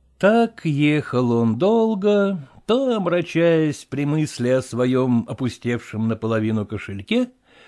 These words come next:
то улыбаясь при воспоминании о драке сборщика пошлин с надменным богачом.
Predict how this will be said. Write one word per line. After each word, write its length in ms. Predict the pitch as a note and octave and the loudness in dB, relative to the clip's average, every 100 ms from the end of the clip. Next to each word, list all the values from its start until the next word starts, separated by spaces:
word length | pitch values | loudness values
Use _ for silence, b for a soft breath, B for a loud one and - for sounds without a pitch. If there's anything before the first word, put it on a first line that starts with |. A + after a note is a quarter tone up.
| b b | b b
то 260 | E3+ D#3 C#3 | 4 6 6
улыбаясь 720 | B2 A#2+ G#3 B3 A3+ A3 - | 4 4 4 4 4 2 -4
при 160 | - D3+ | 0 2
воспоминании 1000 | C3+ B2+ - B2+ C#3 A#2+ G#3 F#3+ F3 E3+ | 2 -2 -2 -2 0 2 2 2 2 0
о 400 | - C3+ B2+ G2 | 0 2 2 0
драке 600 | C3 C3 B2+ A#2 A#2 A#2 | 0 2 4 2 -2 -2
сборщика 720 | A2 A#2 A#2+ G#2+ - G2 F#2+ | -2 0 0 -2 -10 -12 -10
пошлин 640 | G#2 G3 G3+ - F3+ F3 D#3 | -2 0 0 -2 -2 -2 -4
с 120 | - | -2
надменным 760 | A#2 G#2 G#2 B2 A2 G#2 G2 | -2 -2 0 0 0 -2 -6
богачом. 580 | F#2+ F2+ F2 - D#2+ | -10 -14 -20 -20 -20